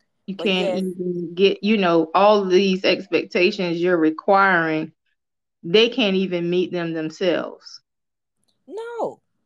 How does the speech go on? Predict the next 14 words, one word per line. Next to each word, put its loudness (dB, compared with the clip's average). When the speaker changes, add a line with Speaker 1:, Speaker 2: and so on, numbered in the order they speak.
Speaker 2:
It's, -6
it's -8
too -10
much, -6
like, -4
it's -4
crazy. -4
They -6
can't -10
even -10
much -6
meet -16
him -16
themselves. -4